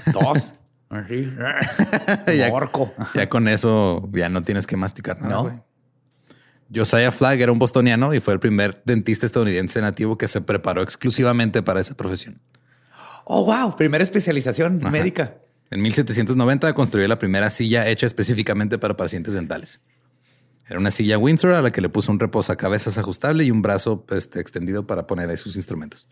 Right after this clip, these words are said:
Speaker 1: Eh, no se preocupe, si todavía quieren que los ponga entre mis piernas para sacarles el diente, por mí está bien, ¿eh?
Speaker 2: Sí,
Speaker 1: Pero
Speaker 2: digo, hay
Speaker 1: tengo
Speaker 2: gente
Speaker 1: la
Speaker 2: que,
Speaker 1: silla.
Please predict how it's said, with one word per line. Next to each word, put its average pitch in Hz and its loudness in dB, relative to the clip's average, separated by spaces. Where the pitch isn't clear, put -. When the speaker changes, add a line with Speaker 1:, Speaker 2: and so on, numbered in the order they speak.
Speaker 1:
Eh, 123 -6
no 135 0
se 127 0
preocupe, 143 4
si - -2
todavía 131 0
quieren 147 0
que 143 0
los 117 0
ponga 139 -2
entre 123 -2
mis 104 -6
piernas 131 -4
para 113 -4
sacarles 123 -2
el 120 -2
diente, 120 0
por 95 -4
mí 92 -8
está 107 -6
bien, 95 -4
¿eh? 98 -4
Speaker 2:
Sí, 143 0
Speaker 1:
Pero 160 4
Speaker 2:
digo, - 4
hay 117 2
Speaker 1:
tengo 139 2
Speaker 2:
gente 131 2
Speaker 1:
la 113 0
Speaker 2:
que, 120 2
Speaker 1:
silla. 90 -4